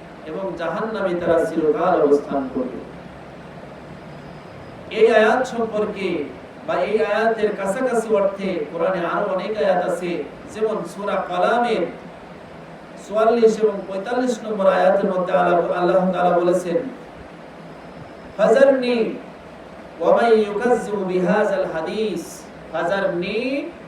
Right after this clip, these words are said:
ওয়া মান ইউকাজ্জিবু বিহাযাল হাদিস।" কোরআনের আরেক নাম কিন্তু হাদিস।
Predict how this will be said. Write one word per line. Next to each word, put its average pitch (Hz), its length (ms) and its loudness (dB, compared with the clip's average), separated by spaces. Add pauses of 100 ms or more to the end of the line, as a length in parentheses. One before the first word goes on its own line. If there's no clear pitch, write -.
(300)
ওয়া 190 140 0
মান 240 220 -2
ইউকাজ্জিবু 233 680 0
বিহাযাল 190 680 2
হাদিস।" 170 480 -6 (520)
কোরআনের 202 400 0
আরেক 208 260 0
নাম 220 140 -4 (100)
কিন্তু 214 220 -2
হাদিস। 160 460 -4